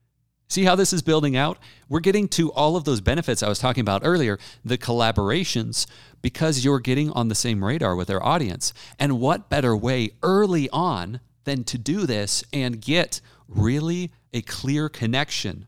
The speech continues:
from the drafting perspective, the YouTube algorithm, to show early on, "I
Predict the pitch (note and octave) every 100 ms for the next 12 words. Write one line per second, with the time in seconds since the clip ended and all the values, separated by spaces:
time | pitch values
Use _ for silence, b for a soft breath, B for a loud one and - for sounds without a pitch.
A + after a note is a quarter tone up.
0 | _ - A2 G#2+ G2+ A2 - B2 - -
1 | G2+ - F#2+ G2 C#3+ B2+ G#2+ G#2+ B2+ G#2+
2 | F#2 F2 F2 b b b b b C3+ -
3 | C#3 B2 - D3+ E3 D#3+ D#3 B2 G#2+ G2
4 | A2+ b b _ - A2 B2+ C#3